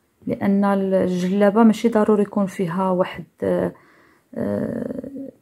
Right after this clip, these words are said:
نكونوا عارفين الراندا، يعني شي حاجه اللي هي كبيره ودوك ال-، ال-، الغرازي الكبار، وباش اننا نديروا جليلبه ولا قفيطين. راه غير هاد الملاقيات هادو،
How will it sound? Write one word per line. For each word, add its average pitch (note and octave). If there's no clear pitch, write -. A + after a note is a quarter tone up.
نكونوا G#3+
عارفين G3+
الراندا، F#3+
يعني F#3+
شي -
حاجه G3+
اللي G3+
هي G3
كبيره F#3+
ودوك F#3
ال-، F#3
ال-، F3
الغرازي F3
الكبار، F#3
وباش F#3
اننا F#3+
نديروا F3+
جليلبه F3+
ولا F#3
قفيطين. A#3
راه G3
غير A#3+
هاد F#3
الملاقيات F#3
هادو، E3+